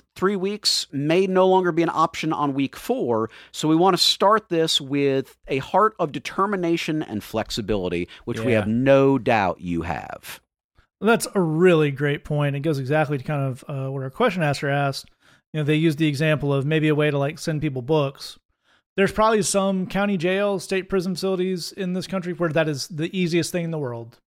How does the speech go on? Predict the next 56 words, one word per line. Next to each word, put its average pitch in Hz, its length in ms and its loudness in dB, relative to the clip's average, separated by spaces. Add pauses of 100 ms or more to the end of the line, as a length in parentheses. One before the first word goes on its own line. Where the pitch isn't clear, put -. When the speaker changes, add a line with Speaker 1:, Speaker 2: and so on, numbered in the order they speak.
Speaker 3:
You 135 160 -10
go 151 120 -2
Speaker 1:
Yep. 143 300 2 (500)
Speaker 3:
call 160 180 4
up 156 100 -2
the 165 80 2
warden 175 260 2
and 160 80 -6
say, 160 220 2
you 151 80 -2
know, 156 160 0
"We, 147 340 -4 (100)
at 156 140 -8
church, 175 320 0
we 156 160 -4
gathered 156 380 0
up 156 160 -2
these, 151 340 -6
these 147 220 -6
encouraging 156 400 -4
books 220 340 -4
and 156 100 -4
they've 147 140 -4
all 151 140 -2
been 143 200 -6
vetted 165 440 0
and, 143 240 -6 (500)
you 147 100 -8
know, 143 140 -2
you 143 180 -2
wanna 143 140 -4
take 139 260 -6
'em." 117 140 -10
That's, 143 300 -6
that's 160 240 -2
totally 156 200 0
cool. 135 300 -6 (240)
There 170 100 -2
are 226 60 2
also 220 300 2
places 196 240 2
in 190 60 -2
this 165 100 -4
world 196 200 0
where 160 280 2
there, 180 220 0
in 180 360 -4
this 175 140 -4
country, 180 260 -2
where 156 140 -4
there 175 180 0
is 151 280 -6 (280)
no 233 540 0
chance 220 520 -6
in 226 260 -6
hell 170 680 -4